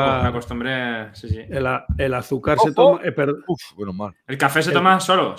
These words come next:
Speaker 1: a palo seco.
Speaker 2: el café se toma solo y sin azúcar.
Speaker 1: Eso es, eso es.
Speaker 3: No,
Speaker 2: Por lo
Speaker 3: yo,
Speaker 2: menos
Speaker 3: no, no,
Speaker 2: eso
Speaker 3: yo,
Speaker 2: dicen
Speaker 3: yo lo,
Speaker 2: los
Speaker 3: yo lo
Speaker 2: cafe-,
Speaker 3: tomo con
Speaker 2: los buenos cafeteros.
Speaker 3: No, eso es verdad. Yo lo tomo con leche, por eso. Pero porque el café con leche me gusta mucho. Pero es verdad
Speaker 2: Sí.
Speaker 3: que un café bueno me lo po-, me lo puedo tomar también.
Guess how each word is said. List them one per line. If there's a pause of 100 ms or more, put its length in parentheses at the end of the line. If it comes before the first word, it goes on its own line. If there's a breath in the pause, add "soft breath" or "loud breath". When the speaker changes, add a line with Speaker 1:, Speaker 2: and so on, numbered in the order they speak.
Speaker 1:
a
palo
seco.
Speaker 2:
el
café
se
toma
solo
y
sin
azúcar. (220)
Speaker 1:
Eso
es,
eso
es. (460)
Speaker 3:
No,
Speaker 2:
Por
lo
Speaker 3:
yo,
Speaker 2:
menos
Speaker 3:
no,
no,
Speaker 2:
eso
Speaker 3:
yo,
Speaker 2:
dicen
Speaker 3:
yo
lo,
Speaker 2:
los
Speaker 3:
yo
lo
Speaker 2:
cafe-,
Speaker 3:
tomo
con
Speaker 2:
los
buenos
cafeteros.
Speaker 3:
No,
eso
es
verdad.
Yo
lo
tomo
con
leche,
por
eso.
Pero
porque
el
café
con
leche
me
gusta
mucho.
Pero
es
verdad
Speaker 2:
Sí.
Speaker 3:
que
un
café
bueno
me
lo
po-,
me
lo
puedo
tomar
también.